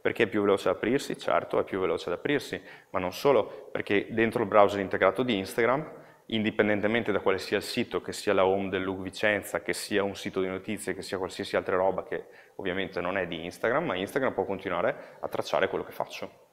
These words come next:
Quindi può vedere le pagine che visito, il link su cui clicco, quanto sto scrollando, quanto mi soffermo su certe sezioni, eccetera, eccetera. E ovviamente TikTok lo stesso, ancora peggio.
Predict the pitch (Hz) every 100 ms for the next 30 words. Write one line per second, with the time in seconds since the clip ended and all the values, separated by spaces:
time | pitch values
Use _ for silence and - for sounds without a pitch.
0 | _ _ - - - 101 95 92 87 90
1 | 92 90 87 90 85 98 110 - - 101
2 | 98 98 101 95 95 98 120 131 - 139
3 | - - - - - 104 98 104 - -
4 | 95 95 104 113 113 117 117 - - -
5 | 107 98 98 95 - 92 - 95 95 -
6 | 98 90 - 92 - - 92 - 110 107
7 | 113 - - - 90 87 - - - -
8 | - - - - 131 117 123 104 101 101
9 | - - - 87 85 - 95 110 - 87
10 | - 87 85 113 117 92 87 110 139 -